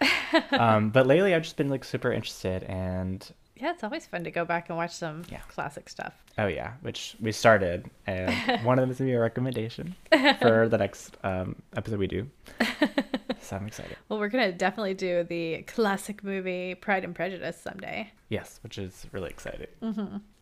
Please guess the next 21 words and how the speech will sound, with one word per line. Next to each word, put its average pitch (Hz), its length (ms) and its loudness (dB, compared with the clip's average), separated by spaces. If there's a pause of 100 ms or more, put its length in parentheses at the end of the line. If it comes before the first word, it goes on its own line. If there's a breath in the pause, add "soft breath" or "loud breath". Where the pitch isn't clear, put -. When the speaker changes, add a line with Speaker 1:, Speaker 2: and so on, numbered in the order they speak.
Speaker 2:
I'm 120 120 2
also, 139 220 6
like, 98 300 2 (600)
uh, 90 420 2 (480)
really 104 260 0
into 101 300 -4
these, 90 260 -4
like, 82 320 -6
European, 98 800 -2 (160)
like, 120 300 -4 (540)
classic 127 440 -2
films, 120 460 6
like, 110 140 0
the 110 60 2
black 104 220 4
and 107 100 0
white 101 180 2
ones 107 180 -2
especially. 113 640 -4 (200)
Speaker 1:
Ah. 170 600 0
Speaker 2:
Um, 90 180 -6